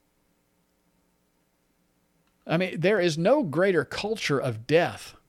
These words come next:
consuming the U S than our silence or our vocal support for the killing fields in the wars of our choice. You know, I was watching something on Woodstock the other day. I'm a big music fan, and the music from the sixties, Hendrix, get out of here, is just fantastic.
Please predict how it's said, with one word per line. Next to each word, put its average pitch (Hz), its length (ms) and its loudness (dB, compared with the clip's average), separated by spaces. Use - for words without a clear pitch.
consuming 170 480 2
the 131 100 2
U 147 240 2
S 139 160 2
than 135 140 -2
our 123 120 0
silence 165 520 0
or 151 200 6
our 151 160 6
vocal 143 380 2
support 139 420 2
for 131 120 -6
the 120 100 -8
killing 220 380 2
fields 110 440 -6
in 143 160 0
the 143 100 2
wars 151 480 4
of 143 120 0
our 131 200 2
choice. - 800 -2
You 165 100 2
know, 180 240 6
I 165 80 2
was 156 220 4
watching 190 360 2
something 151 340 -2
on 135 200 2
Woodstock 139 500 2
the 120 140 0
other 98 140 -4
day. 92 240 -10
I'm 208 120 4
a 180 80 8
big 143 160 6
music 131 320 2
fan, 123 320 2
and 117 140 2
the 123 40 2
music 131 300 4
from 120 160 -2
the 113 60 0
sixties, 117 480 -2
Hendrix, 117 420 0
get 123 160 0
out 110 140 0
of 104 60 -2
here, 113 120 -2
is 104 160 -2
just 107 160 -6
fantastic. 113 800 -4